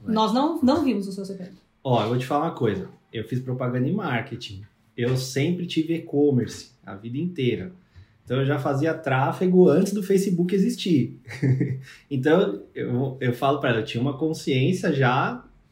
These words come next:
Speaker 1: do negócio. Quando eu li o, o e-book, Érico, ele me gerou a consciência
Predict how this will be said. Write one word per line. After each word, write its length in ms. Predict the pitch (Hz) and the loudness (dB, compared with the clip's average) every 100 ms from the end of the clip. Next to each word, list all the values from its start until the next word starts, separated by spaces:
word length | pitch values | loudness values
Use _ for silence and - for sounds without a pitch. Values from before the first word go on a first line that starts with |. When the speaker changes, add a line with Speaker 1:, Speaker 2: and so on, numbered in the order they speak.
| - | -16
Speaker 1:
do 220 | 123 131 | -4 2
negócio. 680 | 135 220 262 156 135 113 - _ _ _ _ | 4 4 4 4 2 -6 -8 _ _ _ _
Quando 220 | - 139 | 0 2
eu 120 | 151 147 | 4 4
li 260 | 131 165 | 4 6
o, 360 | 190 170 139 120 | 6 6 4 0
o 180 | 117 107 | -4 -4
e-book, 440 | 104 104 131 139 107 | -4 0 -2 0 -4
Érico, 300 | 92 92 - - | -6 -8 -16 -4
ele 260 | 120 143 | 0 2
me 100 | 151 | 2
gerou 680 | 139 143 131 143 185 185 - | 2 2 6 6 4 2 -4
a 180 | 120 202 | -6 -6
consciência 1000 | - 127 127 123 113 123 175 - 240 | -2 -4 -2 -4 -4 -2 -4 -2 -4